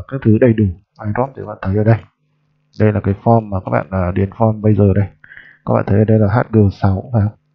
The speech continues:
Ở đây cũng H G sáu, đúng rồi. Đấy thì các bạn, cái dự án này nó sẽ không có ph-, có, ờ, rep,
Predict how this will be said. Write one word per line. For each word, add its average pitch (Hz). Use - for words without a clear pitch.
Ở 98
đây 107
cũng 104
H 117
G 107
sáu, 95
đúng 104
rồi. 113
Đấy 101
thì 110
các 117
bạn, 127
cái 117
dự 143
án 123
này 147
nó 120
sẽ 139
không 147
có 113
ph-, 107
có, 113
ờ, 117
rep, 160